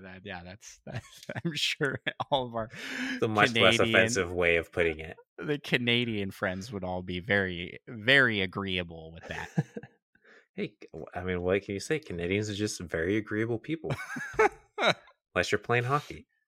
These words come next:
Speaker 2: potentially.
Speaker 1: Um, so what are you doing for the fourth? You, you got
Speaker 2: Not
Speaker 1: any plans?
Speaker 2: much. So
Speaker 1: Nice.
Speaker 2: to have a, a friend out of town visiting that day.
Speaker 1: Nice.
Speaker 2: So
Speaker 1: I
Speaker 2: probably play some ping pong.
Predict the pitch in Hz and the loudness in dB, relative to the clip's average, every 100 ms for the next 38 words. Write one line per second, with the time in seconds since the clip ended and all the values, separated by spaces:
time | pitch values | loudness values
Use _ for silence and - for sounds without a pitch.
0 | _ - - - 85 78 - 78 87 _ | _ -18 -16 -8 -6 -6 -8 -10 -14 _
1 | _ _ - - - - - _ _ 143 | _ _ -20 -20 -20 -20 -20 _ _ -16
2 | 123 117 110 95 90 82 82 - - _ | -10 -8 -6 -4 -4 -6 -10 -16 -20 _
3 | _ _ _ _ _ - - 143 151 175 | _ _ _ _ _ -14 -6 -2 4 6
4 | 156 151 113 92 85 87 87 87 95 80 | 6 4 0 -6 -10 -10 -12 -12 -12 -14
5 | - _ _ _ _ _ 95 95 - 98 | -16 _ _ _ _ _ -16 -16 -12 -6
6 | 101 98 98 110 101 104 82 76 - - | -2 0 2 0 -2 -6 -4 -6 -8 -8
7 | - _ _ _ _ _ - - 80 - | -10 _ _ _ _ _ -4 0 0 2
8 | 87 82 - - - 110 95 92 85 - | 0 0 -4 -8 -2 2 4 4 4 2
9 | 92 85 87 120 95 90 82 85 85 82 | -2 -2 -8 -10 -6 -4 -4 -6 -6 -6
10 | 85 82 80 - _ _ _ _ - - | -4 -4 -4 -12 _ _ _ _ -20 -20
11 | _ _ _ 95 90 82 - - 80 101 | _ _ _ -4 -4 -4 -6 -6 -4 0
12 | 92 95 - 101 - 85 95 104 82 73 | 2 2 2 2 0 -4 -6 -6 -10 -16